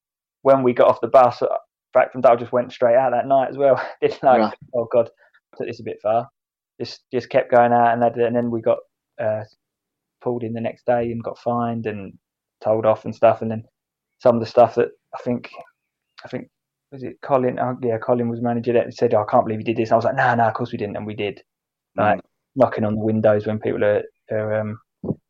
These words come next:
Speaker 1: are playing and stuff. You know, it's just, it's, it's, it's poor form. And again, again, but it's, like I say, it's, it's just a, it's a combination, a bit of naivety, lack of professionalism, and, uh, and, and many of those little things, which, like I said, you look back on and think, if I, if I was a senior player and a younger player was doing that, I'd have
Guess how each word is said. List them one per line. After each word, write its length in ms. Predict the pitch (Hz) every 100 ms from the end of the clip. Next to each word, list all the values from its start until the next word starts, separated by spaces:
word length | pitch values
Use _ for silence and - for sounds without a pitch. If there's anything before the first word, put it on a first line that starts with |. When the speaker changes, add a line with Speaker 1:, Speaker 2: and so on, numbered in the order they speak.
| _
Speaker 1:
are 80 | 107 -
playing 300 | 113 110 107
and 100 | 101
stuff. 300 | - 104 107
You 60 |
know, 100 | 101
it's 160 | 95 -
just, 280 | 87 - -
it's, 140 | - _
it's, 140 | - - _ _ _ _
it's 120 | - _ -
poor 220 | 113 107
form. 280 | - 117 117
And 80 | 117
again, 200 | 117 113
again, 360 | 117 120 117 113
but 160 | 104
it's, 160 | 101 -
like 160 | 113 104
I 20 |
say, 200 | 120 110
it's, 100 | -
it's 180 | 110 -
just 220 | 117 -
a, 140 | 110 - - - - - - - _
it's 80 | 147
a 40 |
combination, 560 | 170 151 143 143 131 139
a 40 |
bit 120 | 127
of 40 | 147
naivety, 560 | 135 131 127 - 135
lack 260 | 131 135 -
of 40 | -
professionalism, 960 | 127 143 123 135 131 123 131 127 127
and, 240 | 123 123 127
uh, 320 | 123 123 -
and, 380 | - 127 123 - -
and 160 | 123 123
many 180 | 123 123
of 60 |
those 240 | 117 113 120
little 160 | -
things, 240 | - 120 117
which, 140 | -
like 100 | 101
I 40 |
said, 180 | - 117
you 80 | 120
look 120 | 117
back 220 | - - 117
on 60 |
and 80 | 113
think, 200 | - 110 -
if 120 | -
I, 220 | 135 123 117
if 120 | 123
I 100 | 143
was 120 | 131
a 60 | 123
senior 360 | - 127 120 113
player 140 | 120 113
and 80 |
a 40 | 117
younger 200 | 117 113
player 160 | 117
was 100 | 110
doing 220 | 120 117 117
that, 100 | 101
I'd 140 |
have 80 | 104